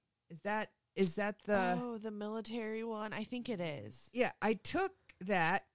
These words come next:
Speaker 1: um, and I did, I guess, really well. <laughs> And they wanted me to join this program that was like, "We're gonna send you to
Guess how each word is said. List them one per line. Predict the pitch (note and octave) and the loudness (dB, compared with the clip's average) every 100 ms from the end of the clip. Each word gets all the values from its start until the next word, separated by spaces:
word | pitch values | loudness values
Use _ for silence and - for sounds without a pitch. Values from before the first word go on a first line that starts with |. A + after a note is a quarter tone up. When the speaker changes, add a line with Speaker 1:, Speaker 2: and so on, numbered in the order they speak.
| _ G3 | _ 2
Speaker 1:
um, | F#3+ F3+ E3 D3 _ _ _ _ | 4 4 2 -2 _ _ _ _
and | G3 G#3+ G#3+ | 0 2 2
I | G#3 | 0
did, | E3+ A#3+ A#3 A3 F3 - _ _ | 0 6 6 6 2 -12 _ _
I | F#3+ | -6
guess, | G3 C4+ C4 - - | -2 0 0 -4 -6
really | G#3 G3+ G3 | -4 0 2
well. | D3 G#2 A#1+ - _ _ _ _ - | 4 0 -2 -14 _ _ _ _ 0
<laughs> | G3 A#3+ - C4 - - - - - | 6 6 8 6 4 2 -14 -16 -2
And | - A3 | 2 6
they | A#3+ | 6
wanted | A#3+ F4+ G4 B3+ | 8 4 4 0
me | C#4 | 0
to | A#3 | 0
join | D#3+ F#3+ A3+ A#3 | 0 -2 0 0
this | G#3 F3 | 0 -2
program | - - E3+ F3 F#3 F#3 F#3 F3 | -4 2 4 4 4 2 2 2
that | C#3+ | 0
was | D#3 - | -4 -2
like, | D#3+ D#3 D#3+ | -2 -2 0
"We're | F#3+ F#3+ | 0 2
gonna | G3+ F#3 D3 - _ - | 0 0 0 -4 _ -6
send | F#3 - - A3 G3 | 0 2 4 2 0
you | G#3+ | 0
to | G#3 | -2